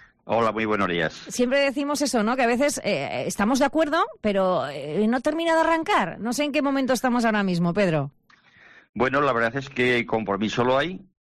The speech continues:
Speaker 1: Todos los partidos políticos ya en su día, tanto en las jornadas del cercanías que hicimos en el dos mil veintidós y vinieron, acudieron el alcalde de Zaragoza y el alcalde de Huesca,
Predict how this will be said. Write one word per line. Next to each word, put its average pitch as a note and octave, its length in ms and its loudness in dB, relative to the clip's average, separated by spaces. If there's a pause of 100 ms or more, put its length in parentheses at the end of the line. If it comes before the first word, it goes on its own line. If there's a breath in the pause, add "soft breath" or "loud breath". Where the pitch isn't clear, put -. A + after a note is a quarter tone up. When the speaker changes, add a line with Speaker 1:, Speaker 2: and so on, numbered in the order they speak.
(140)
Speaker 1:
Todos A2+ 220 2
los G#2+ 100 0
partidos G#2 400 -2
políticos A2 600 0
ya F2+ 200 2
en F#2+ 80 0
su F#2+ 200 -2
día, G2 440 2
tanto D#2+ 300 -2
en D#2 80 0
las D#2 120 -2
jornadas E2 720 -2
del F#2 240 -2
cercanías E2 440 -4
que - 80 -4
hicimos E2+ 300 -2
en F2 80 0
el E2 80 0
dos D#2+ 180 0
mil E2 140 0
veintidós E2+ 600 0
y D#2 300 -2
vinieron, D#2 600 0 (600 loud breath)
acudieron D#2 440 0
el E2+ 60 2
alcalde E2+ 360 0
de D#2 60 2
Zaragoza D#2+ 320 0
y - 20 2
el D#2 60 2
alcalde D#2+ 320 0
de C#2+ 80 0
Huesca, F2+ 460 -4